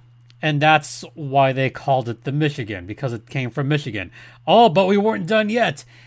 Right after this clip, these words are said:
If the number two projected overall pick can try it, maybe the number one projected overall pick can try it,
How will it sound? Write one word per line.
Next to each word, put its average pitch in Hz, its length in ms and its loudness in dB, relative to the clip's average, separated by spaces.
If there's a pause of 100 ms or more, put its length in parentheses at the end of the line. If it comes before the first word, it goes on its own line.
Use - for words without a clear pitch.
(420)
If 147 160 0
the 170 100 0
number 208 300 4
two 226 320 0
projected 160 500 -2
overall 147 400 2
pick 147 300 -6
can 147 160 -6
try 131 240 0
it, 160 160 -4 (280)
maybe 123 340 -4
the 135 120 -4
number 185 320 0
one 262 400 4
projected 196 640 2
overall 160 420 4
pick 143 300 -4
can - 180 -6
try 135 280 -2
it, 151 100 -4